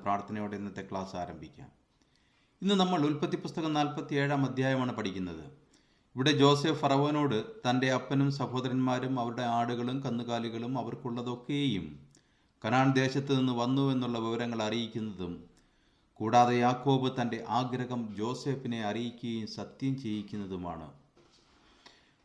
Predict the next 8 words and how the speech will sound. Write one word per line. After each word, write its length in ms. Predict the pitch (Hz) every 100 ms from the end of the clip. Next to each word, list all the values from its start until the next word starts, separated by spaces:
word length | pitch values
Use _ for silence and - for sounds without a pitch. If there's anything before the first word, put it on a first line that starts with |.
| -
ഉൽപ്പത്തി 280 | 110 131 127
പുസ്തകം 280 | 131 139 135
നാൽപത്തിയേഴിൻ്റെ 680 | 135 131 143 139 139 139 139 139
ഒന്ന് 140 | 143
മുതൽ 160 | 139 139 131
രണ്ട് 160 | 139
വരെയുള്ള 200 | 143 127 113
വചനങ്ങൾ. 360 | 110 95 87